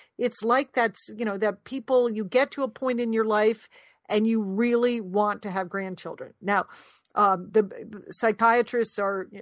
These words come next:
there, there's some different, differing of opinion, but many of them say that you should just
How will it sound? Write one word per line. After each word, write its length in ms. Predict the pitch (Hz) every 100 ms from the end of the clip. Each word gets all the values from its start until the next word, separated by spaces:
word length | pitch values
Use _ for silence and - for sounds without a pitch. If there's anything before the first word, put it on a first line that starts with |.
| -
there, 360 | 190 202 196 190 -
there's 300 | 208 196 -
some 240 | 285 269
different, 640 | 233 240 226 196 165 - 190
differing 480 | 233 - 208 190 185
of 180 | 175 165
opinion, 720 | 175 - 247 330 302 214 196
but 240 | 175 208 190 - _ _
many 320 | 202 254 370
of 100 | 349
them 220 | 214 190 170
say 420 | - 185 180 185
that 260 | 196 202 202
you 240 | 202 247
should 220 | 226 220
just 320 | 180 196 156